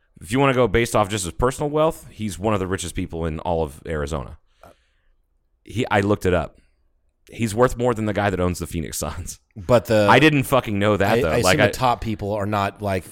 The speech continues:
Speaker 2: uh, entertainers, though.
Speaker 1: No,
Speaker 2: Like, uh,
Speaker 1: they're,
Speaker 2: they're
Speaker 1: but
Speaker 2: business
Speaker 1: he's,
Speaker 2: people
Speaker 1: but
Speaker 2: of
Speaker 1: he's a
Speaker 2: some kind.
Speaker 1: business person too. That's,
Speaker 2: Sure.
Speaker 1: that's where, I mean, you know what I mean? Like, that's,
Speaker 2: Yeah.
Speaker 1: uh, 'cause he does, he manages, um, his label and manages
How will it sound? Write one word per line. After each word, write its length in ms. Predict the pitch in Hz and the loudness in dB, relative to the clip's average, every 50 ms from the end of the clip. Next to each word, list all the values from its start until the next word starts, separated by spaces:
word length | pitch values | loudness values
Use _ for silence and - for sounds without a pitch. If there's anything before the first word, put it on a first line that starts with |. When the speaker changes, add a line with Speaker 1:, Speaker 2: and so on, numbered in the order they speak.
| - - 110 | -14 -8 -4
Speaker 2:
uh, 380 | 110 104 95 95 95 92 98 101 | -2 -2 0 0 0 -2 -2 -4
entertainers, 680 | - 113 104 101 85 - - 117 104 98 92 90 80 82 | -4 -4 -4 -4 -4 -2 -2 -2 -2 -2 -4 -6 -6 -6
though. 340 | 87 82 80 78 76 85 - | -6 -6 -8 -8 -10 -12 -6
Speaker 1:
No, 320 | - 131 143 143 139 135 131 | 0 2 4 6 6 4 4
Speaker 2:
Like, 80 | 117 | 2
uh, 40 | 98 | 0
Speaker 1:
they're, 180 | 98 143 139 131 - | 2 2 2 2 0
Speaker 2:
they're 220 | 107 131 127 117 117 | -4 -6 -2 -2 -2
Speaker 1:
but 80 | 110 | 0
Speaker 2:
business 320 | 98 123 123 - 95 104 98 | 2 2 2 2 2 -2 -2
Speaker 1:
he's, 120 | 160 135 104 | -2 -2 -4
Speaker 2:
people 240 | 92 85 73 76 | -4 -6 -6 -6
Speaker 1:
but 100 | 71 120 - | -6 -4 -4
Speaker 2:
of 60 | 80 | -4
Speaker 1:
he's 100 | 120 113 | -4 -2
a 20 | 101 | -2
Speaker 2:
some 100 | 117 82 | -2 -2
kind. 80 | 87 | -2
Speaker 1:
business 280 | 90 117 104 - 98 - | -2 -2 0 0 -2 0
person 340 | - 104 92 87 - 82 - | 0 0 -2 -2 -2 -6 -6
too. 220 | - - 92 80 | -6 -6 -6 -4
That's, 120 | - - - | -4 -2 0
Speaker 2:
Sure. 220 | 156 117 90 78 | 2 2 2 2
Speaker 1:
that's 240 | 76 95 - - - | 0 -2 -4 -4 -4
where, 120 | 90 87 | -4 -4
I 60 | - | -4
mean, 240 | 87 90 87 85 85 - | -4 -4 -4 -4 -6 -6
you 100 | - 90 | -6 -2
know 80 | 90 87 | -2 0
what 60 | 82 | 0
I 20 | 82 | 0
mean? 220 | 82 82 85 87 | -2 -2 -2 -4
Like, 140 | 85 80 - | -6 -6 -4
that's, 360 | 92 85 87 87 78 71 - - - - - - - - - - - - - - - - - - - | -4 -2 -2 -4 -6 -8 -10 -14 -20 -20 -20 -20 -8 -6 -6 -6 -6 -10 -12 -14 -18 -20 -18 -10 -6
Speaker 2:
Yeah. 60 | 87 | -4
Speaker 1:
uh, 600 | 85 85 82 80 78 73 73 73 71 71 73 80 - - | -4 -2 -2 -2 -4 -4 -6 -6 -8 -8 -8 -10 -12 -8
'cause 160 | - 117 104 | -6 -6 -4
he 80 | 110 123 | -2 0
does, 220 | 107 123 117 107 | 2 2 0 0
he 160 | - - 107 113 | -2 -6 -8 -6
manages, 580 | 107 98 101 117 120 92 82 85 80 - - | -6 -4 -4 -6 -6 -6 -6 -6 -6 -8 -8
um, 420 | - 82 82 80 80 78 78 76 - - - - - - - - | -8 -8 -6 -6 -6 -8 -10 -12 -14 -20 -20 -20 -20 -20 -14 -8
his 300 | 98 92 85 - - - - _ _ _ _ _ _ _ _ _ _ - _ _ _ _ | -8 -6 -6 -6 -10 -12 -16 _ _ _ _ _ _ _ _ _ _ -20 _ _ _ _
label 500 | 85 87 85 82 85 90 95 98 104 - - | -4 -4 -4 -2 -2 -2 -2 -2 -4 -4 -4
and 360 | 87 85 82 85 85 80 - - - _ _ _ _ _ | -2 -2 -2 -4 -4 -6 -10 -14 -20 _ _ _ _ _
manages 680 | 82 80 87 90 92 82 80 90 85 78 - - - | -6 -4 -2 -2 -2 0 0 -2 -2 -2 -6 -8 -10